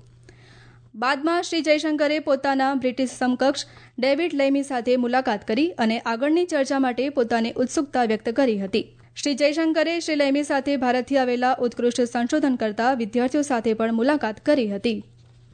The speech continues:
આઈસીસી ચેમ્પિયન્સ ટ્રોફીમાં દક્ષિણ આફ્રિકા આજે બપોરે પાકિસ્તાનના લાહોરમાં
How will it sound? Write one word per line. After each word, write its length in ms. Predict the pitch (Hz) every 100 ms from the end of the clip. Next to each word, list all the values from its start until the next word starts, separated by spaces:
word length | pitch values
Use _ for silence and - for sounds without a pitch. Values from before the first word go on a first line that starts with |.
| - -
આઈસીસી 520 | - 262 285 330 349 349
ચેમ્પિયન્સ 500 | 311 302 311 311 311
ટ્રોફીમાં 520 | 285 294 285 285 285
દક્ષિણ 340 | 269 262 277
આફ્રિકા 380 | 262 254 262 262
આજે 440 | 277 - 240 240
બપોરે 460 | 240 233 240 240 247
પાકિસ્તાનના 680 | 269 226 220 233 233 226 220
લાહોરમાં 600 | 214 220 254 233 226